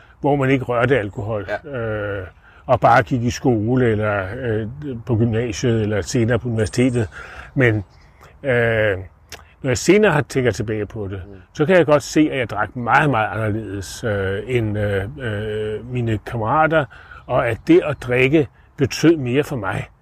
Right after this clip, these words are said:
Speaker 1: end det gjorde for dem.
Speaker 2: Mm.
Speaker 1: Og det, der, det, der, det, det blandt andet betød for mig, øh, øh,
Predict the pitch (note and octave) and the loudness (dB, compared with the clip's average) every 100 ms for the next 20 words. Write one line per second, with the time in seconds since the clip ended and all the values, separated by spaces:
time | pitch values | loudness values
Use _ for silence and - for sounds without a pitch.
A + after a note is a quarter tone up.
0 | _ _ D#3 A#2 G#2 A#2 A#2 A#2+ G2+ F#2+ | _ _ -4 -4 -4 -8 -10 -8 -8 -10
1 | F#2+ - F2 - - - - - - - | -14 -20 -20 -20 -20 -20 -20 -20 -20 -6
2 | C3 A#2 - - - D#3 B2+ E3 F3 E3 | -2 -2 -4 -12 -20 -16 0 4 4 2
3 | B2+ E3+ F3 D#3+ C#3 B2+ C3+ - D#3+ D3 | 2 4 6 6 4 0 -4 2 2 4
4 | D3 C#3 E3 G3 E3 - D3+ D#3 B2+ A#2+ | 2 4 4 6 4 2 0 0 -2 -4
5 | B2+ C3 - C3+ C3 A#2+ A2+ G#2+ G#2+ G#2+ | -4 -6 -12 -10 -6 -4 -4 -6 -6 -8
6 | A2 G#2+ G#2 | -8 -8 -10